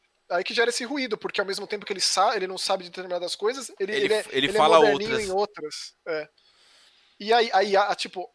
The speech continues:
Speaker 1: o envolvimento da Abby, como acontece o, a relação dela com a Yara e com o Levi, né, que são os dois irmãos dos, dos cicatrizes, como os lo-, os lobos chamam pejorativamente essa seita religiosa,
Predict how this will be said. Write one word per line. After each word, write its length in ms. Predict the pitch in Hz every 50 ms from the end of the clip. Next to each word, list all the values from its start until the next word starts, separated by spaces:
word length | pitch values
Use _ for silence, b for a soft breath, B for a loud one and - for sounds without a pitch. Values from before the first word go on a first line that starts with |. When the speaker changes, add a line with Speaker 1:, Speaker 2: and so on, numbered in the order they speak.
| - - -
Speaker 1:
o 60 | 202
envolvimento 500 | 190 175 208 220 220 214 202 247 294 -
da 200 | 247 247 202 185
Abby, 140 | 180 165 160
como 200 | - - 208 214
acontece 640 | 220 - 233 208 - - 185 165 165 - - - - -
o, 160 | 165 151 -
a 60 | 165
relação 380 | 143 156 165 160 - - 180 170
dela 180 | 165 170 170 165
com 140 | - -
a 60 | 180 175
Yara 440 | 165 160 165 165 160 151 156 151
e 80 | 160 151
com 180 | - - 170 165
o 60 | 160
Levi, 340 | 165 175 196 190 151 151 147
né, 120 | 156 156
que 80 | 156 -
são 140 | - 160
os 80 | 156 135
dois 180 | - 160 160 151
irmãos 480 | 156 151 151 156 156 156 151 - - b b b b b b b b b b b b b b _ _ _ _ _
dos, 580 | 151 147 165 165 160 156 151 143 - - - - -
dos 160 | 156 151 -
cicatrizes, 720 | - - - - 170 - - 180 202 233 226 175 165 143 -
como 220 | - 170 160 151 151
os 80 | -
lo-, 240 | 156 151 151 156 151
os 120 | 160 147 -
lobos 300 | 156 156 156 151 147 -
chamam 300 | - - 170 160 156 139
pejorativamente 800 | - 160 143 156 147 151 - 156 156 143 147 156 160 156 -
essa 180 | 156 147 - 151
seita 380 | 143 - - 165 165 160 - 147
religiosa, 640 | 143 151 147 139 151 151 151 175 202 196 151 139